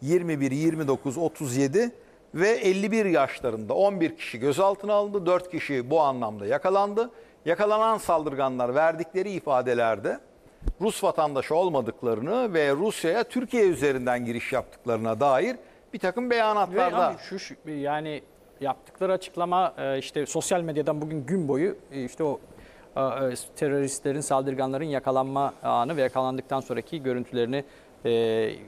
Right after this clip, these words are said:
Speaker 2: izledik. Şimdi az önce de yine, e, vermeye devam ediyoruz. Bunu, e, para karşılığında yaptıklarını söylüyorlar. Yani daesh'e baktığımız vakit daha böyle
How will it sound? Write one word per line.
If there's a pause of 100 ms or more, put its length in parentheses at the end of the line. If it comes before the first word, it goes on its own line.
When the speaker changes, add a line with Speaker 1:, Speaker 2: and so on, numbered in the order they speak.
(140)
Speaker 2:
izledik.
Şimdi
az
önce
de
yine, (100)
e,
vermeye
devam
ediyoruz. (800)
Bunu,
e, (500)
para
karşılığında
yaptıklarını
söylüyorlar.
Yani
daesh'e
baktığımız
vakit
daha
böyle